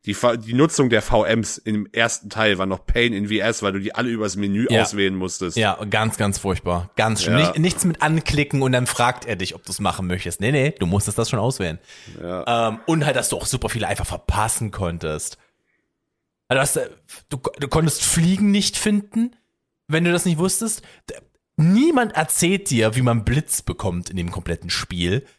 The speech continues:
Speaker 2: Niemand. Ähm,
Speaker 1: Ist immer noch, aber trotzdem haben wir es als Kinder alle irgendwie hingekriegt.
Speaker 2: Ne? Haben wir schon
Speaker 1: Ich hab das halt
Speaker 2: irgendwie.
Speaker 1: als Kind gespielt. Also
Speaker 2: Ja.
Speaker 1: ich hab das wirklich in der Grundschule gespielt
Speaker 2: Ja, äh,
Speaker 1: noch.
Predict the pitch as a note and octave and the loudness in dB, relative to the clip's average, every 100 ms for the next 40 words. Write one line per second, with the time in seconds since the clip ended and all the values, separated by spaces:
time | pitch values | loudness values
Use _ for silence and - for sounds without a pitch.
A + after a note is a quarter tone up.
0 | _ G2 A2+ C3+ D3 F3+ F3+ G#2+ E2 F2 | _ -6 2 4 6 6 4 4 2 0
1 | B2 - - _ _ _ _ _ B2+ A#2 | -4 -6 -10 _ _ _ _ _ 0 0
2 | A#2 A#2+ - _ _ - D#3+ A3+ G#3 F#3+ | 0 -6 -12 _ _ -2 4 6 6 4
3 | F3 F3+ F3+ F3 D#3+ G3+ C4 G#3+ A3 G3 | 4 6 4 4 2 2 4 4 4 2
4 | F3 - G#3+ B3 F#3 G#3 A3 A3 G3+ F#3+ | 0 2 4 6 4 2 2 2 2 2
5 | A#3+ F3+ - G#2+ G#2+ A2+ F3 D4+ E3+ A#3 | 4 4 4 2 2 4 4 2 0 2
6 | F4 F4+ G4+ - A3 C4+ G#3+ G3+ - C4 | 2 2 4 4 4 4 4 2 2 0
7 | - C#3 - A2+ A2 F#3 B3 - - C#3 | 2 0 0 -2 0 2 2 0 -4 -6
8 | E3 A#3 G#3 F#3+ B3+ - A#2+ G#2+ G2+ B3+ | -6 0 2 2 0 0 0 -2 0 0
9 | B3 G#2+ - G2+ - | 0 -2 -2 -4 -8